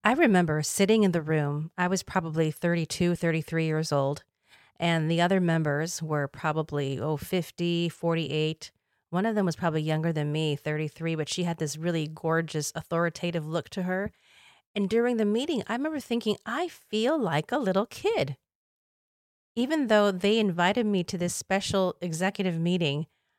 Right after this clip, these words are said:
and I had something really great to present, I did not feel like an adult.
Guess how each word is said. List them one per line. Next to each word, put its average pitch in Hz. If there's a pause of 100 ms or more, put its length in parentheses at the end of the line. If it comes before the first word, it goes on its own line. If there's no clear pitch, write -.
(600)
and 180
I 185
had 180
something 185
really 185
great 170
to 185
present, 147 (640)
I 202
did 175
not 165
feel 180
like 160
an 147
adult. 147